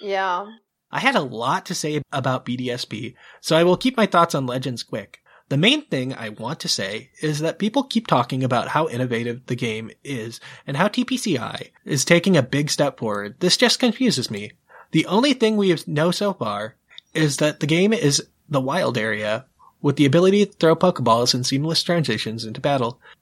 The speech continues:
Speaker 2: Now, the games do not come out for another year, so I expect there to be a lot of new and interesting stuff,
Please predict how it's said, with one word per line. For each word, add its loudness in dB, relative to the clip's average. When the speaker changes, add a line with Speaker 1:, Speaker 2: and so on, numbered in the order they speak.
Speaker 2:
Now, 2
the 4
games 2
do -4
not -6
come -4
out -6
for -6
another -4
year, -2
so 0
I 0
expect 0
there 6
to 0
be -2
a -8
lot 0
of -4
new 2
and 2
interesting -2
stuff, 0